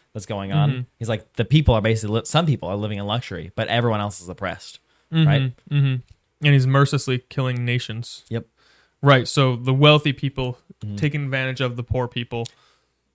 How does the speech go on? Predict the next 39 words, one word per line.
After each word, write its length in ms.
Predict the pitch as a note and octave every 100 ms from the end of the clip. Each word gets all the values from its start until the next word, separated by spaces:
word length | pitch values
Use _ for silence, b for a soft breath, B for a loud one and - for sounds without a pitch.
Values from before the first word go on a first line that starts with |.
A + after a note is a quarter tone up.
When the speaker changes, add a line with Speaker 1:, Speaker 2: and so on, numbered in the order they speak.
| _ _ -
Speaker 1:
Which 100 | C3+
is 60 |
the 60 | D3
case 140 | F3+ -
Speaker 2:
And 80 |
Speaker 1:
over 240 | D3 B2+ C3
Speaker 2:
it 20 |
Speaker 1:
and 80 | B2
over 200 | A#2 G#2+
through 120 | A2+
the 40 | G2+
minor 200 | F#2 F2
prophets, 460 | G2+ F2+ F#2 -
is 140 | G#2 F#2+
some 320 | - B2+ B2+
Speaker 2:
Yeah. 180 | C3 A#2+
Speaker 1:
class 440 | A2 G#2+ A#2 C3 -
becomes, 800 | B2 A#2+ A2+ G#2+ G#2+ G2+ - -
like, 200 | G#2 G2+
the 80 | A2
ruler 300 | G2 A2 B2+
class 420 | C#3+ D3+ F3+ F#3+
and 200 | - A#2+ - -
everyone 320 | B2 C3 A#2+
else 200 | A2 A2
is 100 | F#2
oppressed 580 | F#2+ - G#2 C3+ - - -
and 280 | A2+ G#2+ G#2+
they 80 | G#2
can 100 | G#2+
do 80 |
nothing 220 | G2+ F#2 F#2
about 260 | E2+ E2+ D2+
it. 100 | - _ E3
Speaker 2:
Mm-hmm. 280 | D3+ C#3+ A#2+ _ _ _ -
Speaker 1:
And 120 | A#2
everyone's 360 | A2+ A2 G#2
just 160 | F#2 -
sinning. 260 | G2+ E2